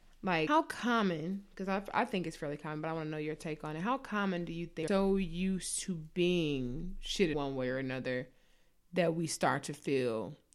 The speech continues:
that's how love feels, or that's what love is? Because I actually had a conversation with somebody, and it was like, I want, they actually kinda gave me this idea. It's like, I wanna, I, they were talking about a situation that happened to them,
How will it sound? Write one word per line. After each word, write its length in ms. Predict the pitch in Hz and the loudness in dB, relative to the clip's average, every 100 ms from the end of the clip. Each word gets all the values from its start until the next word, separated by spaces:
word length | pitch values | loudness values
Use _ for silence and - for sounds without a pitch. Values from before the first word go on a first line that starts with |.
| - | -4
that's 240 | 139 135 | -4 -4
how 300 | - 139 131 | -6 -6 -4
love 440 | 139 131 127 117 - - | -4 -4 -4 -6 -10 -10
feels, 140 | 139 170 | 0 4
or 120 | 165 | 6
that's 240 | 170 170 | 4 2
what 120 | 156 156 | -2 0
love 240 | 151 147 | 0 2
is? 160 | 170 170 | 0 0
Because 260 | 175 202 | 4 8
I 120 | 202 | 12
actually 300 | 208 240 240 | 12 10 6
had 140 | 214 190 | 6 6
a 40 | |
conversation 560 | 185 180 165 180 175 170 | 4 4 2 4 4 4
with 100 | 160 | 2
somebody, 460 | 160 151 143 143 143 | 2 2 4 4 4
and 80 | |
it 100 | 147 143 | 2 2
was 140 | 147 | 2
like, 240 | 131 131 - - - - - - - | 0 0 -6 -20 -20 -20 -18 -4 6
I 120 | 180 | 6
want, 260 | 185 214 208 | 8 6 8
they 80 | |
actually 200 | 233 240 | 8 6
kinda 180 | 190 175 | 2 2
gave 120 | 156 | 2
me 40 | 143 | 0
this 120 | 143 | -2
idea. 260 | 143 160 147 | -2 0 0
It's 160 | 151 | 0
like, 80 | - | 0
I 80 | 170 | 0
wanna, 220 | 165 156 - | 0 -2 -2
I, 200 | 156 185 | 0 4
they 100 | 165 | 6
were 40 | |
talking 260 | - 262 247 | 10 10 10
about 160 | 196 | 6
a 20 | |
situation 300 | 196 185 175 | 6 2 2
that 40 | 170 | 0
happened 200 | 156 147 | -2 -4
to 60 | |
them, 360 | 160 202 147 | 2 4 2